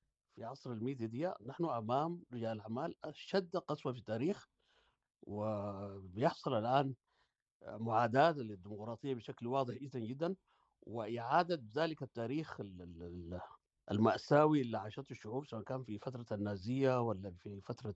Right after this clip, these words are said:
هتلر وغيره من هذه الأشياء، والرأسمالية الشرسة بشكل عام يعني.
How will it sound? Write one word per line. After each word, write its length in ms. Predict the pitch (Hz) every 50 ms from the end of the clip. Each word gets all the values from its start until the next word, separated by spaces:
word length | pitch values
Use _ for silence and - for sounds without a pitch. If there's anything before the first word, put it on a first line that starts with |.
| -
هتلر 320 | 107 107 - - 110 104 101
وغيره 360 | 98 98 113 117 110 113 107
من 140 | 101 92 90
هذه 220 | 110 113 98 98
الأشياء، 380 | 92 90 92 - - - - - _ _ _ _ _ - - - - - - - - -
والرأسمالية 640 | - - - 196 220 190 - - 190 196 202 214 202
الشرسة 520 | - - - 185 170 160 127 - 123 110
بشكل 360 | 104 98 - 131 - 123 107
عام 200 | 98 107 107 98
يعني. 260 | 90 85 82 76 -